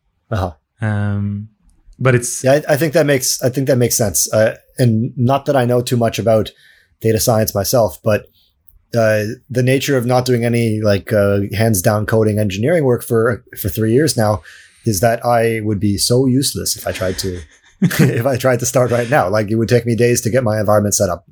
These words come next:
Speaker 1: Maybe data science, science doesn't sort of degrade <laughs> quite that quickly.
Speaker 2: Yeah, no, I was just about to say, I think that maybe it's just the fact that my,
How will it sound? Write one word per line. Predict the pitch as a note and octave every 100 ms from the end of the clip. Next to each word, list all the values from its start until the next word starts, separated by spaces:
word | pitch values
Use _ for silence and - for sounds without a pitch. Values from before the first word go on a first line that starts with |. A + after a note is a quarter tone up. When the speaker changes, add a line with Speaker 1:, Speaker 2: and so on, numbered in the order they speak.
| -
Speaker 1:
Maybe | B2+ C#3
data | A#2+ B2 A#2+
science, | B2 A#2 A2+ B2+
science | - B2 A2 G#2
doesn't | A#2+ A2 A2+ - _ _ - - - - _ _
sort | - G#2+
of | F#2
degrade | G2+ G2 G#2 B2+ B2+ -
<laughs> |
quite | - A2 -
that | G2+
quickly. | - A#2+
Speaker 2:
Yeah, | A#2+
no, | B2 B2+
I |
was | B2 A#2
just | B2
about | A2+ A2+
to | G#2+
say, | D3+ B2
I |
think | A#2 C3
that | C3+ A#2 _ _ - _
maybe | C3+ D3 C#3 C3
it's | B2 - -
just | A#2+ A#2 - - - _ _ _ _ _ _ _ _ _ _ G#3+ F3+
the | C#3
fact | - - C3+ C3 - -
that | B2+ A2 G#2+
my, | A2+ G#2+ G#2+ G#2 G#2